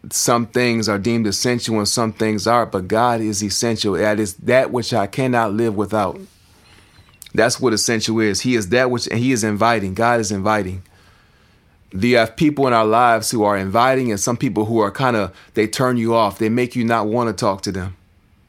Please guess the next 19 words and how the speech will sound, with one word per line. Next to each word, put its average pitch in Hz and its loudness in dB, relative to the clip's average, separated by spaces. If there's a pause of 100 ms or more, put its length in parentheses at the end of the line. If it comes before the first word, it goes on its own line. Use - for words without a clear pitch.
But 98 -4
God 127 2
is 120 -2
inviting. 107 -2
He 107 -4
invites 117 -2
us, 107 0
"Come 131 -2
talk 110 -2
to 104 -2
me. 92 -4 (440)
Come 143 0
bring 123 2
your 113 0
burdens. 101 0
Come 139 -2
bring 117 0
your 107 -2
problems. 98 -2